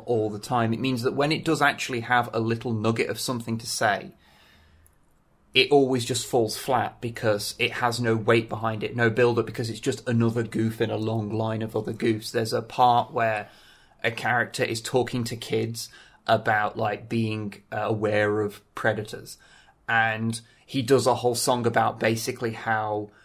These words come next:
you will only be safe if you're always afraid. And it's like, that's got something to say there as how people are taught to treat how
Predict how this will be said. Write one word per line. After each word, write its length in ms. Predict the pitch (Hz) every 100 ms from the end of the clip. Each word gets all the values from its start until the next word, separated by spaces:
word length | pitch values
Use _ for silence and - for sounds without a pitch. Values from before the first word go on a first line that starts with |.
| _ _ _ _ _ _
you 180 | 123 117
will 180 | 120 113
only 280 | 120 120 117
be 140 | 113
safe 360 | 113 110 110 -
if 160 | 117
you're 100 | 123 -
always 540 | 120 104 110 110 110
afraid. 640 | 101 - 113 104 104 - - _ _ -
And 160 | 117
it's 160 | 107 -
like, 220 | 120 -
that's 220 | 160 180
got 200 | 190 156
something 400 | - 156 143 135
to 120 | 117 117
say 380 | - 123 113
there 420 | 110 113 110 110 -
as 400 | 113 104 107 104
how 540 | - 113 110 110 110 107 - _ _ _
people 460 | - 123 117 120 -
are 200 | 113 113
taught 340 | - 117 113
to 220 | - - 113
treat 480 | - - 113 110
how 340 | - 107 101